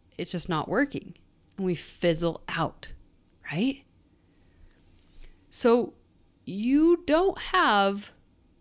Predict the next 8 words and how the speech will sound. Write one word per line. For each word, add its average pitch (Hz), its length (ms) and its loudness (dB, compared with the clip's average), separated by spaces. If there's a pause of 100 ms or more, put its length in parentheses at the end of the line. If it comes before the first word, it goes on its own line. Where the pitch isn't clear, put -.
(220)
a 190 80 -6
motivation 190 720 0
problem. 156 520 -14 (1700)
You 190 80 -8
have 214 160 -4
an 214 120 -4
energy 247 440 -4
problem. - 500 -18